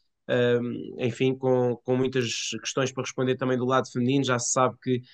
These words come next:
a Caroline Wozniacki vai voltar, é, é obviamente uma das,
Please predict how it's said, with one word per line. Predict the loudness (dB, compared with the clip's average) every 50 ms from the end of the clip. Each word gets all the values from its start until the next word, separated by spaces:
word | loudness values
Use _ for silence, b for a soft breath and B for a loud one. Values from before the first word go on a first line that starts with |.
| b b b b -4
a | 0 0 0
Caroline | 2 2 2 4 4 2 2 2
Wozniacki | 2 2 2 2 2 2 2 2 2 0 -2 -2 0 0
vai | 2 2 2 2
voltar, | 2 0 -2 0 4 6 6 8 8 6 6
é, | 4 0 -2 -2 -4 -2
é | -2
obviamente | -2 -2 0 0 0 0 -2 -2 -2 -2
uma | -2 0
das, | 2 2 0 0 -2 -6 -8